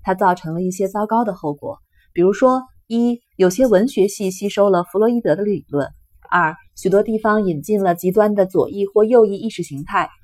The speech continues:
而对于拥有这些意识形态的人来说，重新获得客观的研究态度，比重新获得童真之身还要难。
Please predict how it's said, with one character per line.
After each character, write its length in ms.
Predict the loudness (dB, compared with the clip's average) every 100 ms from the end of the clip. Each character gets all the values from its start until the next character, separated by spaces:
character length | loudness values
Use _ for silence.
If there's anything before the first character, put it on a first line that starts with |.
| -2
而 120 | 0
对 140 | 2
于 140 | 2 2
拥 160 | 2
有 100 | 2
这 100 | 0
些 160 | -2 -2
意 80 | -2
识 140 | -4
形 140 | -6
态 160 | -8 -6
的 100 | -4
人 140 | -4
来 100 | -6
说， 320 | -4 0 0 0 -10
重 240 | -10 -6 -4
新 220 | -2 0
获 160 | 2 2
得 140 | 0
客 200 | -2 -2
观 200 | 0 -2
的 80 | -2
研 160 | -4
究 120 | -2 -4
态 240 | -4 -8
度， 220 | -6 -10 -10 -8
比 100 | -4
重 260 | -4 -6 -8
新 160 | -4 -4
获 140 | -2
得 120 | -2 -4
童 320 | -4 -8 0
真 220 | 0 0
之 160 | -4 -6
身 200 | -6 -8
还 120 | -8
要 120 | -8
难。 180 | -8 -10